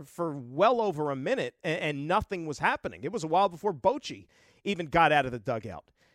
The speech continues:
and, and came to the mound. And, and when he got there, deGrom, they didn't even exchange words, didn't even make eye contact. He just walked off the mound into the dugout. So, I mean,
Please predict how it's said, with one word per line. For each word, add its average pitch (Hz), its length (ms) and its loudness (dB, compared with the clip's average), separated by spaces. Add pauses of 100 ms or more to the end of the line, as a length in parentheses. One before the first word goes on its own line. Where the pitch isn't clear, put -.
(120)
and, 156 120 0
and 151 220 -2
came 143 240 -2
to 139 100 -10
the 123 80 -8
mound. 110 320 -6
And, 170 100 -4
and 180 180 -2
when 175 120 0
he 160 60 -2
got 220 260 2
there, 175 160 0
deGrom, 180 400 -2
they 190 100 0
didn't 214 160 -4
even 180 220 -4
exchange 139 460 -8
words, 170 440 -2
didn't 190 200 -2
even 151 120 -6
make 135 220 -4
eye 165 160 4
contact. 175 460 -2
He 202 60 -6
just 180 220 -12
walked 160 220 -4
off 151 160 -4
the 135 80 -10
mound 143 220 -4
into 127 120 -14
the 120 100 -12
dugout. 123 380 -2
So, 131 260 -4
I 143 120 -2
mean, 131 340 -8